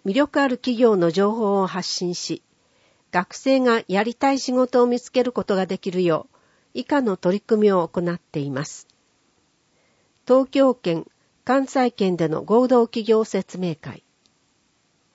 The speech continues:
東京圏、関西圏の大学構内で、広島広域都市圏内企業情報の発信と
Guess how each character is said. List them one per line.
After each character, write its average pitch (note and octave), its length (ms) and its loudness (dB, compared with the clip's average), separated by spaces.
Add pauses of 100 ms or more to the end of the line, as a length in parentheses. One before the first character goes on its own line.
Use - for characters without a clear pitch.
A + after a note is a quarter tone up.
(560)
東 C4+ 240 2
京 C4+ 240 2
圏、 F3 300 -2 (420)
関 C4+ 300 0
西 B3+ 260 0
圏 F3 320 0
の D#3 160 -4
大 A3 220 0
学 A#3+ 240 0
構 A3+ 180 4
内 F#3 240 0
で、 E3+ 220 -4 (400)
広 C#4 340 -2
島 C#4 240 0
広 C4 260 2
域 - 160 -14
都 B3 140 -2
市 - 160 -10
圏 A#3 260 2
内 F3 280 0 (240)
企 C4 200 -2
業 C4+ 200 6
情 B3+ 240 4
報 A3 200 0
の F3 120 0
発 F3+ 260 -8
信 F3+ 220 -4
と - 260 -6